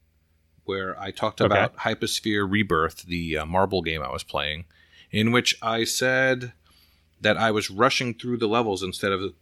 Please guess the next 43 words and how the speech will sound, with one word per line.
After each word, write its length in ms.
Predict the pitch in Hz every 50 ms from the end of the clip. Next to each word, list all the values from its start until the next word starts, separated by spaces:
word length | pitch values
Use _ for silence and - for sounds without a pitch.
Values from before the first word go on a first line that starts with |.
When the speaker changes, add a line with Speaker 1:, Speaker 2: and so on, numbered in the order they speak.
| _ _
Speaker 1:
scoring 520 | - - - - - 104 104 107 107 107 104
all 140 | 95 98
the 60 | 95 95
little 360 | 90 98 95 92 87 82 82 _ -
score 340 | - - - 110 110 113 110
things. 540 | - 92 82 78 80 85 87 - - - - - _
And 100 | - 110
I 40 | 113
said, 220 | - - 151 156
"Yeah, 180 | 220 240 233 185
I'll 80 | 165 170
be 100 | 165 135
fine." 400 | 110 - - 80 80 80 82 87 - _ _ _ _ _ _ _ _ _ _ _ _ _
Since 220 | - - 127 120 -
the 80 | 131
solution 380 | 117 - 143 160 165 - - 139
said 280 | 120 - 139 131 123 120
you 80 | 123
get 180 | 117 - 123 -
this 140 | - 107 -
by 180 | - - 104
level 260 | 101 95 101 95 101
fifty 360 | 92 - - 98 - - 110 107
of 100 | 101 95
a 60 | 92
hundred, 420 | 95 98 104 107 117 120 113 - -
and 360 | - 98 98 95 95 95 95 95
I 100 | 92 92
was 200 | 98 101 - -
up 100 | 98 -
to 80 | - 101
level 180 | 101 92 92
ninety 260 | 90 90 90 92 92 101
something, 540 | - - 101 101 - - 104 104 104 104 95
and 120 | 87 85
I 120 | 85 82 85
was 340 | 85 87 90 87 - - - - - - - - - - - - - - -
at, 160 | - - -
like, 200 | 92 87 85 - -
eighteen 460 | - 87 76 - - - 117 110 104
hundred. 400 | 104 104 117 - 131 131 127 127 - _
So, 220 | - - - - 160
yeah, 280 | 151 127 113 104 104